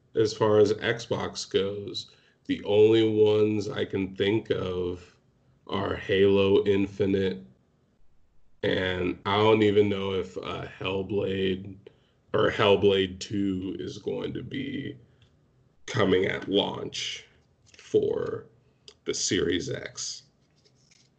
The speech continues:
But yeah, that's about it. I hope that, or we're most likely going to get more information at Xbox's July event. So we'll just have to wait and see for that.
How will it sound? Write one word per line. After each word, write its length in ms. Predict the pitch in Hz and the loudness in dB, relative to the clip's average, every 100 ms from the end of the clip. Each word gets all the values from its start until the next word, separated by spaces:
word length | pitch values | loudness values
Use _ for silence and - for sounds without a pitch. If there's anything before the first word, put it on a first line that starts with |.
| _ _ _ | _ _ _
But 400 | 104 95 95 90 - | -6 -2 0 -2 -2
yeah, 320 | 110 - - | 0 0 -2
that's 340 | 92 113 107 | -6 -8 -2
about 420 | 107 95 98 98 101 | -2 -2 -4 0 2
it. 340 | 104 - - - _ _ _ _ _ - | 2 0 -10 -20 _ _ _ _ _ -6
I 160 | 92 | -4
hope 340 | 82 107 101 - | 0 2 2 2
that, 280 | 104 104 92 - - 147 - _ | 0 0 -4 -16 -20 -20 -20 _
or 240 | 113 107 | 2 2
we're 160 | 104 110 | 6 4
most 440 | 120 117 120 123 | 4 2 2 2
likely 420 | 127 110 104 107 98 | -2 -2 0 0 0
going 240 | 98 95 | -2 -2
to 80 | 95 | -2
get 240 | 95 87 | -2 -4
more 360 | 92 98 95 95 | -6 -6 -4 -4
information 840 | 98 95 101 95 95 95 - - | -6 -6 -4 -2 -2 -2 -8 -10
at 280 | - - - | -12 -14 -12
Xbox's 800 | - - - - - - - 104 | -12 -10 -14 -12 -12 -10 -10 -10
July 560 | - - 87 85 87 | -6 -6 -4 -8 -6
event. 460 | 110 123 131 151 - - _ _ _ _ _ | -4 -2 0 0 -4 -10 _ _ _ _ _
So 460 | - - 101 90 - | -6 -2 0 0 0
we'll 140 | - | -2
just 260 | - - - | 0 -2 0
have 220 | 101 101 | -4 -4
to 80 | - | -4
wait 320 | 101 98 95 | -2 -2 -2
and 160 | 95 95 | -6 -8
see 280 | - 92 95 | -4 -4 -4
for 180 | - 87 | -6 -6
that. 500 | 85 - - - | -6 -6 -10 -16